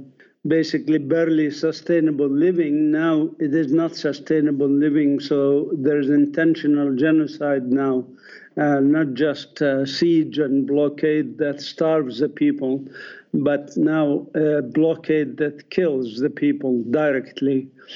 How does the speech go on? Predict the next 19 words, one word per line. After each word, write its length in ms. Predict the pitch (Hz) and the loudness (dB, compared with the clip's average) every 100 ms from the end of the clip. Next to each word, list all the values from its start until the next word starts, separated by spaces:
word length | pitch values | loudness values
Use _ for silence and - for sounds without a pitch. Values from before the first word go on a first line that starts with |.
| - _ - | -20 _ -4
And, 380 | 170 160 160 156 | 0 4 2 2
uh, 200 | 160 156 | 0 0
this 300 | 143 196 214 | -2 -2 0
is, 420 | 196 151 - - - | -2 -2 -14 -18 -6
uh, 240 | 165 156 | -2 0
what 340 | 156 143 165 170 | 0 0 -2 0
is 340 | 160 131 - | -2 -2 -8
done. 520 | - 139 190 185 135 147 | -14 -2 0 2 2 2
Now, 200 | 156 156 | 2 0
why 280 | 151 185 | 2 2
is 300 | 190 180 143 | 2 2 2
Egypt 640 | 156 190 156 165 - - - | 0 0 0 -4 -4 -16 -4
participating 800 | 151 156 175 170 - 165 170 160 | -4 -2 -4 -2 -2 -2 0 0
in 200 | 165 165 | 2 2
this? 260 | 185 185 - - - - - - | 0 -2 -16 -20 -20 -20 -20 -4
Uh, 300 | 170 165 165 - - | 0 2 2 -2 0
Egypt, 520 | 208 220 240 185 - | 0 2 0 -2 -2
of 180 | 180 - | -4 0
course, 460 | 185 180 170 - | 0 2 0 -4